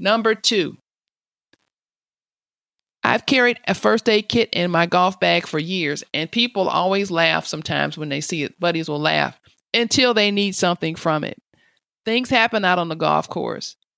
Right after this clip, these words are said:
Incidental cut, splinter, blister, you name it, it can happen. And so, no, I'm not carrying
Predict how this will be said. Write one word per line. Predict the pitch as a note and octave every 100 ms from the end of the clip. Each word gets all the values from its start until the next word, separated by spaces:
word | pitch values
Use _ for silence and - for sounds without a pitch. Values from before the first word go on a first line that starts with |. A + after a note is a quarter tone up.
| _ _ _ _
Incidental | F#3 F#3 E3+ E3 C#3+
cut, | - C4 C4 - - _ -
splinter, | - - B3 C4 C4 C4+ B3+ B3 B3 - _ _ _
blister, | A#3 B3+ B3+ - A3 A3+ A3+ - _
you | F#3+ A#3 C4
name | A3 G#3 G3
it, | G3+ - _
it | A3+
can | G#3+ G3+
happen. | - C4+ C4+ - D3 -
And | F#3 F#3+
so, | - G3 F#3 F#3 G3 _ _
no, | A#3 B3 F#3
I'm | F3+
not | A3+ - -
carrying | - A#3 A3 G3+ F#3+ F3 F3+